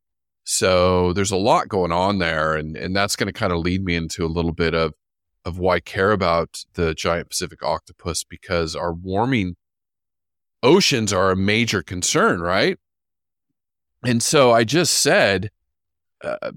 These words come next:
a few weeks ago, so we're recording this in early September in twenty twenty-three,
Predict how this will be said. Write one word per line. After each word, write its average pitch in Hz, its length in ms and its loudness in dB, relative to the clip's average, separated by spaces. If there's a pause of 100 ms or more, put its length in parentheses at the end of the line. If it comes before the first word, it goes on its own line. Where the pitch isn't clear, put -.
(120)
a 120 100 -4
few 175 220 -4
weeks 156 300 2
ago, 90 420 2
so 101 160 -2
we're 117 140 4
recording 110 420 2
this 101 220 -2
in 85 100 -6
early 104 440 2
September 98 760 -2
in 87 60 -4
twenty 101 320 -4
twenty-three, 95 800 -2